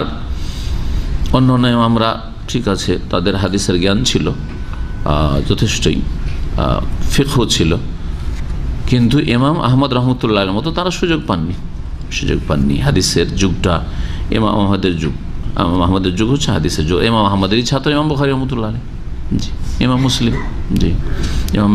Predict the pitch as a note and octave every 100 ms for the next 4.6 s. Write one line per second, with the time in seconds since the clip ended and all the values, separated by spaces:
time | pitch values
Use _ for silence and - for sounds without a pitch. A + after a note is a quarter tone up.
0 | G#2 A2+ A2+ A2+ A#2+ A2 G#2+ G#2+ G2+ G#2
1 | A2 G#2 G#2+ - - D3+ D#3+ C#3+ E3+ F#3+
2 | G3+ A3+ A#3+ G#3+ G#3+ A3+ G#3+ D#3 C3+ C3
3 | E3 G#3 C4+ C4 G#3+ A3+ F3 F#3 A3+ -
4 | - G3+ E3 C#3 B2+